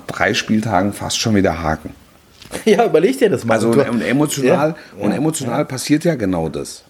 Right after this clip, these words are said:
Speaker 1: Also
Speaker 2: Und weißt du,
Speaker 1: die
Speaker 2: was,
Speaker 1: Kurve,
Speaker 2: und
Speaker 1: die,
Speaker 2: weißt du, was
Speaker 1: die
Speaker 2: noch
Speaker 1: Kurve
Speaker 2: passiert?
Speaker 1: setzt den Haken schon dran.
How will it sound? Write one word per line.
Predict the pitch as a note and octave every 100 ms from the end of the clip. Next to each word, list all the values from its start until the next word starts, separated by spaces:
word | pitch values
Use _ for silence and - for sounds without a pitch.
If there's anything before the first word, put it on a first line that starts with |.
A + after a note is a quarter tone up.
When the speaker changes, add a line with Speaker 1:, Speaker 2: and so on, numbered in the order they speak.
| -
Speaker 1:
Also | F2+ -
Speaker 2:
Und |
weißt | D#3 F#3+
du, | F3+
Speaker 1:
die | C3
Speaker 2:
was, |
Speaker 1:
Kurve, | C#3+ C3+ -
Speaker 2:
und | C3+
Speaker 1:
die, |
Speaker 2:
weißt | F3 F#3
du, |
was | E3
Speaker 1:
die | E3
Speaker 2:
noch | -
Speaker 1:
Kurve | E3 D#3
Speaker 2:
passiert? | D#3+ C3+
Speaker 1:
setzt | C3+ -
den | D3+ B2
Haken | B2 C3 C3+ C3
schon | - A#2+ B2+
dran. | G2+ G2+ F2